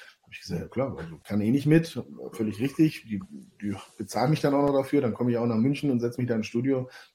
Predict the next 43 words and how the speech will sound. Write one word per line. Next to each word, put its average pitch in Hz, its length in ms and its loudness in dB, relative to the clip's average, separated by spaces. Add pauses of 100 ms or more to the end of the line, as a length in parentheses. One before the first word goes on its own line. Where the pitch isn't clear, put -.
gucken 113 220 -4
Fußball 123 340 -2
und 110 100 2
reden 113 200 0
drüber.“ 90 220 -8 (100)
So 131 220 2
ging 165 160 8
das 131 200 4
los. 110 440 -2
Und 113 380 -2 (220)
ich 123 160 -12
glaube, 135 320 6
ich 131 160 -4
habe 123 120 -4
da 127 120 0
vielleicht 107 480 -4
den, 98 240 -6
den 104 180 -2
ein 101 180 -2
oder 98 160 -2
anderen 92 440 -4
Nerv 95 280 -6
getroffen 113 640 -8
oder 87 380 -8 (120)
zumindest 95 560 -4
bei 85 120 -14
dem 92 140 -6
ein 101 160 -6
oder 92 140 -6
anderen 98 500 -8 (120)
Verantwortlichen, 107 880 -2 (540)
ähm, 104 280 2
einen 98 160 0
guten 104 240 -2
Eindruck 127 380 0
hinterlassen, 104 480 -2
so 104 120 -2
dass 104 180 -4
die 104 100 -2
mich 101 200 -2
dann 98 260 -2
quasi 101 300 -4
ge-, 101 120 -2